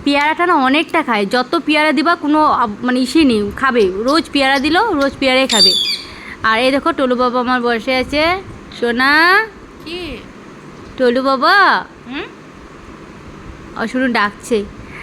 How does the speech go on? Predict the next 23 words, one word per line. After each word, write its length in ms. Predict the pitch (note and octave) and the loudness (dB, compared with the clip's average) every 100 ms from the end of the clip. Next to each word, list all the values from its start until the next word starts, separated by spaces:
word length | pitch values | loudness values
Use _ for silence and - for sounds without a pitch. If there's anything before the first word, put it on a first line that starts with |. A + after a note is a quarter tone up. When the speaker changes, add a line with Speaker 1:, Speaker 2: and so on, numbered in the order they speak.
| - A#3+ | -14 -4
Speaker 1:
জানি 180 | C4 D4 | 0 2
না 100 | D#4+ | 2
কি 160 | D#4 | 2
ডাকছে। 320 | D4 C4+ D4 B3+ | 2 2 0 -2
যাই 240 | B3+ B3+ | -2 -2
হোক, 140 | C4+ C#4+ - | -2 -4 0
তো 300 | B3 B3 B3 - - - - - - - - - - | 2 2 -2 -8 -18 -16 -16 -16 -16 -16 -18 -20 -6
ওদেরকে 400 | B3 A#3+ B3+ C4+ | -2 0 0 0
দিয়ে 200 | A#3+ C4 | 2 2
দিলাম। 260 | B3+ C#4 C#4 | 2 2 2
আর 280 | B3+ A#3+ A#3 | 2 2 2
ওরা 180 | A#3 B3 | 0 -2
খেলা 320 | G3 B3 B3 | -2 -2 0
করছে, 340 | B3 A#3+ B3+ | -2 -2 0
দেখো 260 | A#3+ A3+ A#3 | 0 -2 -2
গাইস। 680 | A#3+ A#3 B3 B3+ - - - - - - - - - - - - - - - - - | 0 0 0 -2 -4 -6 -8 -10 -2 0 2 0 -2 -8 -6 -4 -6 -8 -18 -18 -4
ওদেরকে 400 | C4 D4 D4+ E4 | 0 2 2 4
নিয়ে 300 | D4 D4 D4+ | 4 4 2
যেন 180 | C#4 C#4+ | 2 4
আমার 520 | C4+ C4 C4 C4 A#3 | 4 4 4 2 0
দিনটা 320 | B3+ B3+ B3+ | -2 0 0
চলে 280 | B3+ B3 A#3 | 0 0 2
যাবে। 300 | A3 G#3 G#3 | 0 0 -4